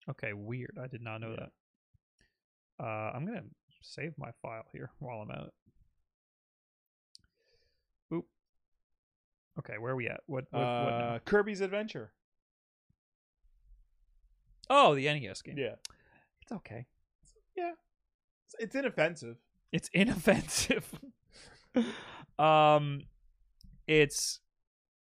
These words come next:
Speaker 1: better than a lot of N E S games.
Speaker 2: Yes.
Speaker 1: But it's, a lot of these Kirby games are just too easy and, like, boring because of
Speaker 2: Yeah.
Speaker 1: it.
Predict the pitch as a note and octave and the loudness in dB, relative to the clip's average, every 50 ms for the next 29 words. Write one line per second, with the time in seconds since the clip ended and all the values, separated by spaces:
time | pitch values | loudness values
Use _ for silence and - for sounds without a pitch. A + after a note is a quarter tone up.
0 | _ _ _ _ D3 C3 - - B2 A#2 C3 C3+ C#3 D#3+ E3+ F3+ F3+ F#3+ F#3+ G3 | _ _ _ _ -14 -10 -6 -4 -2 0 2 2 2 2 2 2 0 0 0 0
1 | G3+ G#3 G#3+ G3 D#3+ D3 A#2+ A2 A2 G#2+ G#2+ A2 A2 G#2+ A2 A2 A2+ - - - | 0 0 0 0 0 0 0 0 0 0 0 0 0 0 -2 -4 -6 -10 -16 -20
2 | - _ _ _ _ _ _ _ _ _ _ _ _ _ _ _ _ _ _ _ | -20 _ _ _ _ _ _ _ _ _ _ _ _ _ _ _ _ _ _ _
3 | _ _ _ _ _ _ _ _ _ - C3 B2+ A#2+ A#2 G#2 F#2+ F#2+ - - - | _ _ _ _ _ _ _ _ _ -2 -2 -2 -4 -8 -8 -10 -10 -12 -12 -12
4 | - A#2 G2 F#2 G#2+ D3 C#3 B2 A2+ A2 G#2 G2 - - D#3+ D3 D3 D3 D3 D3+ | -10 -10 -10 -8 -10 -8 -8 -6 -8 -8 -8 -10 0 4 6 6 8 6 6 4
5 | D3+ D3 C#3+ - - - - - - _ _ _ _ _ _ _ _ _ _ _ | 4 2 2 -2 -8 -10 -12 -14 -16 _ _ _ _ _ _ _ _ _ _ _
6 | _ _ _ _ _ _ _ _ _ _ - C#3+ C#3+ D3+ F3 F#3+ G3 F#3 E3 - | _ _ _ _ _ _ _ _ _ _ -4 0 2 2 2 2 2 0 -2 -2
7 | - - D3 C3+ C3 B2 B2 B2 A#2+ A#2 A#2+ - - A#2 A2+ A2+ A2 - - - | -2 -2 -2 0 0 0 2 2 2 2 0 -2 -6 -6 -6 -6 -8 -10 -12 -14
8 | - A#2 A2+ A2+ A2+ A2+ G#2 G2+ G2+ G2+ A2 A#2 A#2 A#2 A2+ G#2 G2+ G2 F#2+ A2 | -12 -10 -10 -10 -10 -12 -14 -16 -16 -14 -12 -10 -8 -8 -8 -10 -10 -10 -12 -12
9 | A2 - G#2+ G2+ F#2+ G2 G#2+ A#2 A#2+ A#2 - C3+ B2+ A#2+ A2 A2+ - - D#3 E3 | -12 -14 -14 -12 -10 -8 -6 -6 -6 -6 -4 0 0 0 0 0 2 2 2 0
10 | D#3+ | 0